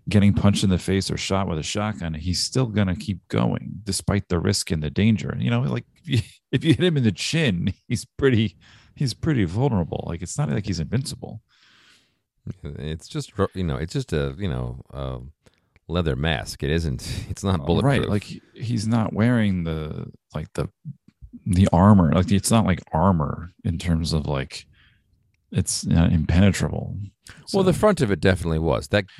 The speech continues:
Speaker 2: like, this
Speaker 1: Well,
Speaker 2: suit,
Speaker 1: yeah, that
Speaker 2: uh,
Speaker 1: part is.
Speaker 2: yeah, but the
Speaker 1: But, like,
Speaker 2: headpiece
Speaker 1: in,
Speaker 2: is just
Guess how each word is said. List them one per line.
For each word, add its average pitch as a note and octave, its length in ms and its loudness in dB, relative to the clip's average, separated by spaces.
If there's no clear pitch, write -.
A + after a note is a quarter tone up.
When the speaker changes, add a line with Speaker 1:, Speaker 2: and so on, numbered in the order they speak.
Speaker 2:
like, F2+ 200 -4
this C3 280 4
Speaker 1:
Well, C3+ 180 8
Speaker 2:
suit, - 80 4
Speaker 1:
yeah, F2+ 140 4
that A2 280 4
Speaker 2:
uh, - 40 -12
Speaker 1:
part D#2 320 0
is. - 340 -8
Speaker 2:
yeah, D#2+ 400 -12
but F2 140 -6
the E2+ 160 0
Speaker 1:
But, A2 140 4
like, F2+ 160 2
Speaker 2:
headpiece G2 220 2
Speaker 1:
in, D2 60 -6
Speaker 2:
is - 240 -12
just - 460 -14